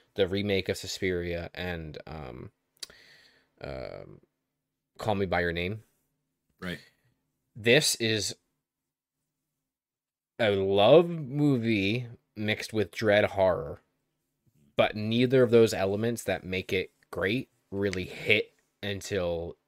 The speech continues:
Speaker 1: the last quarter of the movie, third of the movie. And when those things, yeah, you are all gonna hear Santa, so I'm sorry about that. <laughs>
Speaker 2: You're good. I don't hear it,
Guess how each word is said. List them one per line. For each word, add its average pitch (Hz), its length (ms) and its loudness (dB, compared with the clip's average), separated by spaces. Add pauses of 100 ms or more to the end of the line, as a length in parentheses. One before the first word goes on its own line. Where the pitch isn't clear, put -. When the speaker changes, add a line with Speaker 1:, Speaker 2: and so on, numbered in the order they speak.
(180)
Speaker 1:
the 107 100 -4
last 90 400 -2 (220)
quarter 101 420 0
of 107 80 -2
the 110 80 -4
movie, 117 300 -2
third 98 260 0
of 101 60 0
the 104 60 -2
movie. 120 360 -4 (800)
And 104 80 0
when 104 140 0
those 120 200 2
things, 127 460 -2 (2000)
yeah, 82 240 -6 (320)
you 101 180 -2
are 98 140 4
all 92 120 4
gonna 85 160 -6
hear 92 200 -12
Santa, - 360 -14
so - 140 -12
I'm 87 140 -12
sorry - 240 -12
about - 240 -14
that. 67 180 -14 (560)
<laughs> - 560 -20
Speaker 2:
You're 101 100 -6
good. 120 120 2
I 98 120 6
don't 131 160 4
hear 85 160 0
it, 78 120 -8